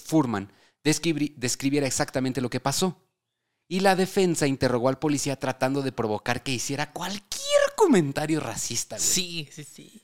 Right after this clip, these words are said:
Speaker 1: O sea, el, el abogado, güey, de O J estaba como de, "¿Y qué piensas sobre la gente negra, güey?"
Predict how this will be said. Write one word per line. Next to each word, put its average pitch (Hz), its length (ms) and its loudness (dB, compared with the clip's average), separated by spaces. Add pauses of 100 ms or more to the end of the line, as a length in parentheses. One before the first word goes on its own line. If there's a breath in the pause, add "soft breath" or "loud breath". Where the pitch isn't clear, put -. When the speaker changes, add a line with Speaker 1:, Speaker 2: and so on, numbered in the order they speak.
Speaker 1:
O 135 120 -6
sea, 165 340 2
el, 156 320 2
el 156 160 -2
abogado, 160 540 4
güey, 180 160 8
de 143 100 8
O 143 80 8
J 147 120 4
estaba 139 360 2
como 117 160 -4
de, 113 80 -4
"¿Y 117 200 -8
qué - 120 -4
piensas 214 340 -6
sobre 87 280 -8
la 85 100 -16
gente - 300 -12
negra, - 480 -16
güey?" - 840 -6